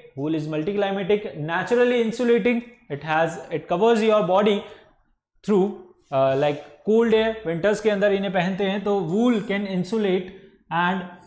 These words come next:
provide, uh, the home providing for your warmth and redu-, uh, reducing the energy cost। Okay, and it is your sun safe।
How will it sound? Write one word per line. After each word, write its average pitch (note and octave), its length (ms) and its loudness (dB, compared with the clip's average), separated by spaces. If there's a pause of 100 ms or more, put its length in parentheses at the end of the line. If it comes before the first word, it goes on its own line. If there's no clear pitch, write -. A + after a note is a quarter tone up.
provide, G3+ 560 2 (1400)
uh, C#3+ 340 -4 (320)
the D3+ 100 -8
home G#3 280 2
providing G3 560 2
for F3 280 0 (220)
your D#3 300 2
warmth F3+ 360 0 (100)
and D3+ 280 -6
redu-, D#3+ 420 -6 (100)
uh, C#3+ 320 0
reducing F#3+ 460 -2 (380)
the E3 100 2 (340)
energy A3 420 2
cost। - 380 -10 (320)
Okay, F#3 160 0 (480)
and D3+ 380 -6 (200)
it E3+ 100 0
is G#3 160 2
your G3+ 240 2
sun A#3+ 300 0
safe। - 300 -4